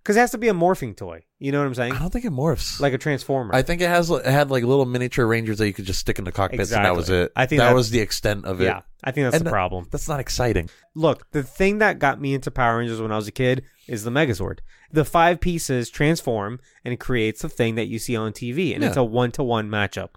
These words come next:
Speaker 2: It's the same thing with Voltron.
Speaker 1: If
Speaker 2: That's why people loved Voltron.
Speaker 1: Yeah. If you can't do that one-to-one, you shouldn't do it.
Speaker 2: Yeah.
Speaker 1: I think that's where I am, because I don't think the design is that bad. I like it a little bit more than you do.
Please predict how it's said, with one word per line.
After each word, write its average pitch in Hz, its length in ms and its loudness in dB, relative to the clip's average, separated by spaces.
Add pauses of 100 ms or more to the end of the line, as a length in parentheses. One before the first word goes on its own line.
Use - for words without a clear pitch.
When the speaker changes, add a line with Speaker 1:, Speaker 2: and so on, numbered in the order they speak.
Speaker 2:
It's - 100 -16
the 156 60 0
same 175 180 -2
thing 175 120 -2
with 143 140 2
Voltron. 139 380 2
Speaker 1:
If 117 40 -6
Speaker 2:
That's 123 160 -4
why 127 80 0
people 135 280 -2
loved 127 200 0
Voltron. 147 380 2
Speaker 1:
Yeah. 101 140 2 (260)
If 151 120 -4
you 160 80 -2
can't 202 240 2
do 208 100 2
that 185 160 6
one-to-one, 147 440 4
you 110 80 -2
shouldn't 92 280 -10
do 95 100 -12
it. - 120 -18 (420)
Speaker 2:
Yeah. 92 180 0
Speaker 1:
I - 20 2
think 151 160 2
that's 139 220 2
where 143 100 2
I 131 40 2
am, 123 120 0
because 123 200 -2
I 139 80 4
don't 170 120 2
think 196 160 -2
the 185 60 -2
design 165 300 2
is 123 100 0
that 113 220 4
bad. 110 280 4
I 113 100 4
like 113 260 2
it 117 200 -2
a 113 120 -4
little 117 160 -2
bit 120 120 0
more 117 200 0
than 120 120 -2
you 120 140 -2
do. 147 160 4